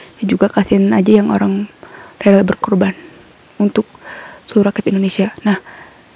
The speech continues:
kalian stay at home ini atau social distance ini bukan untuk kalian sendiri, bukan untuk,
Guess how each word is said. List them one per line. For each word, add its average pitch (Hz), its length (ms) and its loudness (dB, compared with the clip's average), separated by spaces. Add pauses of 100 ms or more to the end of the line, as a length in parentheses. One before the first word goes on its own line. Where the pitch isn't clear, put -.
(1300)
kalian 254 320 4
stay - 240 -2
at 214 80 -6
home 220 240 -2
ini 226 240 6 (720)
atau 220 160 -2
social 226 320 0
distance 214 320 0 (160)
ini 247 240 8 (1400)
bukan 220 320 -2
untuk 214 160 -6
kalian 214 240 2
sendiri, 233 560 0
bukan 226 340 0
untuk, 233 240 -4